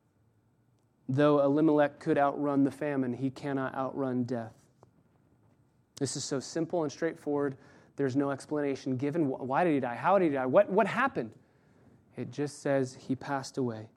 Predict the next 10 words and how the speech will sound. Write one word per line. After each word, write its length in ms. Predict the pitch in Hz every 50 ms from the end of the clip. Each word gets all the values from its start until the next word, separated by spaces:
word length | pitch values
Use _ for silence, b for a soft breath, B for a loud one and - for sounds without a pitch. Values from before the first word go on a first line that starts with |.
| _ _ _ _ _ _ _ _ _ _ _ _ _ _ _ _ _ _ _ _ _ _ _ _ _ _ _ _
Sometimes 420 | - - 180 170 196 190 175 160
we 80 | 170 160
forget 520 | 160 - 156 151 143 156 151 151 - - - _ _ _ _ _ _ _ _ _ _ _ _ _ _ _ _ _ _ _ _ _ _ _ _ _ _ _ _ _ _ _ _ _ _ _ _ _ _ _ _
to 120 | _ - 143
count 320 | - - 165 165 165 -
the 80 | 156 135
spiritual 680 | - - - - - 165 165 175 180 175 - - 196
cost 580 | 185 - - - 196 190 196 196 - - - - _
in 160 | 196 190 196
things, 540 | 190 196 202 196 196 196 196 196 - - -